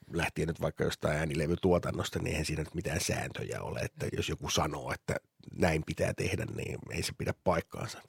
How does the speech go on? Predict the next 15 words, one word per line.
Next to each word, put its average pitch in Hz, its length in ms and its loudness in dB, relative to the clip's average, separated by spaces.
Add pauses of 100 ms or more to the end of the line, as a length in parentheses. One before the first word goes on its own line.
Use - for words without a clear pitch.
Jokainen 85 400 -2
voi 80 180 0
tehdä 80 220 0 (140)
asioita 85 440 4
ihan 80 180 2
haluamallaan 80 680 4
tavalla, 76 400 8
mutta - 280 -6 (480)
toki 90 240 6
semmonen, 92 420 8 (140)
itsellä 87 360 2
nyt 87 120 2
on 85 80 2 (800)
kolmenkymmenen 82 500 6
vuoden 80 240 4